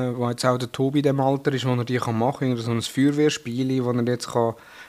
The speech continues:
äh, Feuer löschen und dann tut er dort das Kärtchen drehen und tut es auf den Feuerwehrwagen und wenn der Feuerwehrwagen voll ist, kann er mit dem Feuerwehrwagen losfahren.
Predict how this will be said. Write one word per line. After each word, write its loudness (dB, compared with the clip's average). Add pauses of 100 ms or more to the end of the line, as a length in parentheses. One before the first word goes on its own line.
(140)
äh, -4
Feuer 2
löschen 2
und -2
dann 0
tut -4
er -2
dort -4
das -4
Kärtchen 0
drehen 2
und -2
tut -4
es -8
auf -4
den -8
Feuerwehrwagen 4
und 0
wenn 0
der -6
Feuerwehrwagen 0
voll -2
ist, -4
kann 4
er 0
mit -4
dem -6
Feuerwehrwagen 2
losfahren. 0